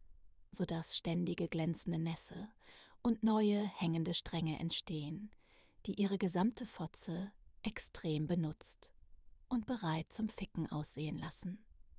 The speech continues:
Sie bleibt fast die gesamte Zeit in dieser vorgebeugten Arsch-Hochposition, spreizt mit ihren Fingern immer wieder ihre tropfende Fotze weiter auf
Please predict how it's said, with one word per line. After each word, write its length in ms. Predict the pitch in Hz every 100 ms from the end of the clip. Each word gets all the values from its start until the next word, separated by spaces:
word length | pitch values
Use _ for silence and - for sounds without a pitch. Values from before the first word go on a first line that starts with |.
| - - - - -
Sie 140 | - 220
bleibt 340 | 214 208 208
fast 280 | - 190 -
die 80 | 185
gesamte 460 | 175 170 196 214
Zeit 400 | - - 180 165
in 80 | 151
dieser 280 | 170 175 160
vorgebeugten 1120 | - 170 175 170 165 165 165 - 160 160 202 - -
Arsch-Hochposition, 1500 | 160 160 - - 180 - 190 160 151 - - 156 - 214 - - - - - - - - - - -
spreizt 580 | - - 202 214 - -
mit 120 | 202
ihren 220 | 202 190
Fingern 460 | 190 233 196 160 165
immer 320 | 180 185 160
wieder 420 | 180 185 156 82 - -
ihre 300 | - 165 160
tropfende 540 | - - 175 - 165 170
Fotze 460 | - 170 - 143
weiter 360 | 143 147 180 196
auf 360 | 160 147 -